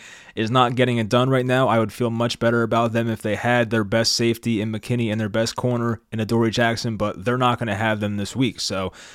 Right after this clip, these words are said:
the Giants are definitely missing some very key pieces in a game where they need those guys. Passing offense-wise, once again, sixth in touchdowns, seventh in total passing yards.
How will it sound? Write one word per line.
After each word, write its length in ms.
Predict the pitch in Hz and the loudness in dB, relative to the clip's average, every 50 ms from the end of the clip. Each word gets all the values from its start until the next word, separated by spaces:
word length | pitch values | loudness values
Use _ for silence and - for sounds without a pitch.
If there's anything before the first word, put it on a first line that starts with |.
| - - - | -20 -20 -8
the 80 | - 104 | -8 -4
Giants 440 | 87 95 120 123 127 127 127 113 - | 0 2 4 4 4 4 2 0 -2
are 100 | 107 107 | -4 0
definitely 320 | 104 117 117 - - 117 | 2 2 2 2 0 -2
missing 400 | 110 110 113 113 104 - 113 110 | 0 0 0 0 -2 -2 -4 -4
some 200 | 104 - 107 101 | -4 -4 -6 -4
very 280 | 92 110 110 117 117 117 | 0 2 2 2 2 0
key 240 | 113 - 113 110 110 | -2 -2 -4 -4 -4
pieces 500 | - - 113 113 110 - - 110 104 - | -2 -2 -2 0 0 -2 -2 -2 -2 -2
in 100 | 113 110 | -2 -2
a 80 | 107 | -2
game 360 | 104 104 113 113 117 110 107 | -2 0 0 0 0 0 -2
where 200 | 101 107 104 104 | 0 0 0 0
they 220 | 98 101 113 113 107 | 0 0 0 0 0
need 240 | 107 113 117 117 104 | 0 -2 -2 0 0
those 240 | 117 110 104 95 | -2 -2 -2 -2
guys. 400 | 101 - 127 123 113 101 95 - - - - - - - - _ 135 - | 0 2 4 4 4 2 0 -4 -8 -14 -20 -20 -20 -20 -20 _ -8 -2
Passing 360 | 139 147 156 151 - 156 147 | 0 2 2 2 2 2 2
offense-wise, 760 | 143 147 143 - - 139 135 120 127 127 131 135 131 117 107 | 2 2 2 2 2 0 2 2 4 6 6 6 6 4 2
once 220 | 117 127 127 - | 0 0 0 0
again, 260 | 127 120 120 107 98 - | 0 -2 -2 -2 -2 -4
sixth 420 | - - - 151 147 - - - | -6 0 2 2 2 2 0 -2
in 140 | - 127 127 | -2 -2 -2
touchdowns, 760 | 113 - 127 123 120 - - 131 123 123 123 123 120 117 - - | 0 0 0 0 0 0 0 0 2 2 2 0 0 -2 -6 -8
seventh 580 | _ - - - - 131 139 131 139 135 131 - | _ -6 -2 4 4 4 6 6 4 2 0 0
in 140 | 135 120 113 | -4 -6 -4
total 340 | - - 127 127 120 117 | 0 2 2 4 4 2
passing 480 | 110 - - 120 113 113 113 - 107 95 | 0 0 0 2 2 2 2 0 -4 -4
yards. 540 | 98 120 143 156 151 147 143 143 135 131 | 0 4 6 6 8 8 8 6 4 2